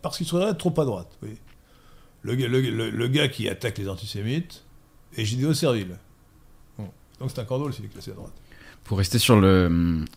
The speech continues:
Speaker 2: sur le thème du pas d'ennemis à droite, il y a un certain nombre de nos auditeurs qui demandent, euh, ce que vous avez contre Jean-Yves Le Gallou. Pourquoi vous le traitez de traître ? Je ne sais pas si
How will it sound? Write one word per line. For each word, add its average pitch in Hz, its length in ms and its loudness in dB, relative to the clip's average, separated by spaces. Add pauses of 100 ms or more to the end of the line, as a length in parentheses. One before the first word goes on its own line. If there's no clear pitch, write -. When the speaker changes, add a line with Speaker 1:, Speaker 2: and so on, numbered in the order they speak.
Speaker 2:
sur - 200 -6
le 90 80 0
thème 101 320 4
du 92 140 2
pas 101 160 4
d'ennemis 101 340 6
à 98 60 4
droite, 95 340 4
il 110 80 2
y 101 60 6
a 95 80 6
un 92 100 8
certain 120 400 4
nombre 117 320 6
de 95 140 2
nos 92 280 4
auditeurs 107 580 2
qui 95 280 0
demandent, 107 680 8 (340)
euh, 90 260 2
ce 90 80 -6
que - 120 -2
vous 92 160 10
avez 117 180 12
contre 110 380 4
Jean-Yves 107 360 4
Le 104 100 4
Gallou. 87 260 2
Pourquoi - 260 -4
vous 92 80 0
le 85 80 0
traitez 104 240 -6
de 98 140 -4
traître ? - 380 -6
Je - 40 -12
ne - 100 -12
sais - 140 -14
pas 73 180 -4
si - 100 -14